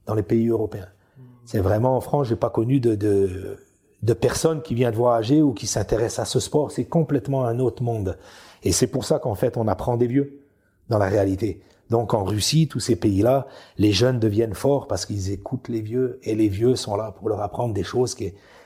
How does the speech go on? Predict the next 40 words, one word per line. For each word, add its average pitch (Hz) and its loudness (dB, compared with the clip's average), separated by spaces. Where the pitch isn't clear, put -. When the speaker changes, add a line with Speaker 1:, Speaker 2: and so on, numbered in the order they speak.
Speaker 1:
la 95 2
lutte 135 2
existe 98 -4
depuis 90 -6
des 95 -8
millions 107 -8
d'années. 117 -6
Donc 120 2
les 104 4
bonnes 131 0
techniques 131 0
ou 110 2
les 107 4
choses, 143 2
tu - -4
vas 101 4
pas 117 0
l'apprendre 110 0
de 95 2
quelqu'un 95 -2
qui 101 -2
a 98 0
dix-huit 98 -4
ans, 135 -2
tu - -12
vas 101 0
l'apprendre 104 -2
d'un, 95 -8
un 87 -8
vieux 113 2
qui 107 -8
va 92 -6
se - -6
lever 98 0
et 113 0
puis 95 -10
qui - -16
va 92 -2
dire, « 95 -4
Oh, 98 -8